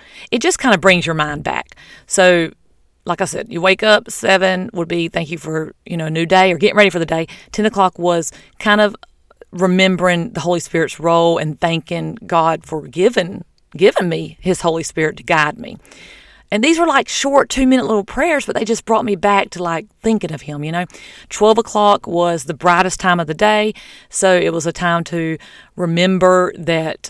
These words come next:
um, that he's a,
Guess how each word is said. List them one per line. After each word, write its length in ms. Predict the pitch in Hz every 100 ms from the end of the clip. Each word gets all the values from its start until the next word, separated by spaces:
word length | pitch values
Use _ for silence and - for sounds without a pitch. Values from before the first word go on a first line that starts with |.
| -
um, 500 | 165 156 151 151 196 _ _ _ _ _ _ _ _ _ _ _ _ _ _ -
that 280 | 175 - - _ _ _ _ _ _ -
he's 260 | 160 214
a, 100 | 165